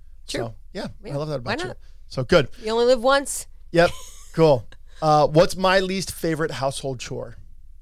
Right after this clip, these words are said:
Speaker 1: Okay, well, we know you love to fold towels.
Speaker 2: Love to fold towels. I hate folding socks.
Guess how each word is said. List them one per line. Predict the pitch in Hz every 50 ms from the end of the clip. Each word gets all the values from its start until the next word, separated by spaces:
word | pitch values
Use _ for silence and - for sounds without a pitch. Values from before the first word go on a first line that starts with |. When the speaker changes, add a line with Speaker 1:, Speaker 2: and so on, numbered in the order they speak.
| - - - - - - - - - - - - - - - - - - - - - - - -
Speaker 1:
Okay, | - 214
well, | 185 190 196
we | 214 233
know | 226 262 294 339
you | 359 330 294
love | 247 226 220 214 226 214
to | - 311
fold | - - 240 240 214 -
towels. | - 220 196 165 143 - - - - - - -
Speaker 2:
Love | - 139 143 131
to | 120 143
fold | - - 139 131 117
towels. | 131 127 117 107 107 - - - -
I | 151
hate | 107 147 175 190 190
folding | - - 175 180 165 175 156
socks. | - - 160 143 120 - - - - - -